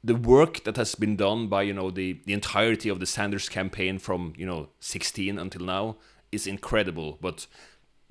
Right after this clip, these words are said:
it must, the, the torch must be carried forward after this.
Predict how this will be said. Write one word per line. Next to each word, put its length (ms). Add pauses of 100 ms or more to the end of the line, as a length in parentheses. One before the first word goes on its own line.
(500)
it 120
must, 280
the, 100 (140)
the 80
torch 340
must 180
be 120
carried 400
forward 540 (1600)
after 240
this. 420